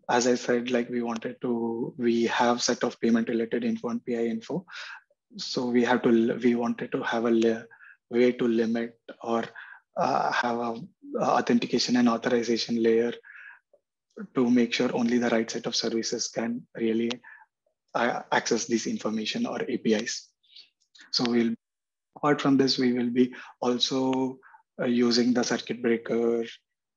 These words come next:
and the tracing, uh, integrations that comes here. Currently, we have custom solutions. Like, as we onboard all the use cases, we will move them as well, uh, to this. Yep. This, this brings to end of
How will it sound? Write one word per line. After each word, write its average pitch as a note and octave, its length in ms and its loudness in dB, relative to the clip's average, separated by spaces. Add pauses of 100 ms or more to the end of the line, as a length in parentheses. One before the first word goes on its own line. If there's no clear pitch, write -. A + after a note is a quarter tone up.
(100)
and A#2 460 -2
the B2 80 2
tracing, A#2 680 -2 (120)
uh, A#2+ 160 -4 (120)
integrations A#2+ 580 2
that A#2+ 240 -6
comes A#2+ 340 -4 (320)
here. C#3+ 200 0 (340)
Currently, C#3 300 4
we C#3 80 6
have C3+ 200 0
custom C3+ 320 -4
solutions. C3+ 480 0
Like, B2 220 2
as B2 280 2
we B2 220 4
onboard A#2+ 540 0
all A#2 120 -6
the B2 100 -6
use A#2+ 120 -6
cases, B2+ 340 -2
we A2+ 120 2
will A2+ 120 0 (400)
move A#2+ 360 4 (160)
them A#2 260 2
as A#2 240 -2
well, A#2 220 0 (280)
uh, A#2 260 -6
to A#2 120 -2
this. C3+ 380 -4 (1200)
Yep. - 320 0 (300)
This, F3 360 2
this E3+ 280 0
brings C#3 560 0
to C3+ 240 2
end B2 240 4
of B2 340 -4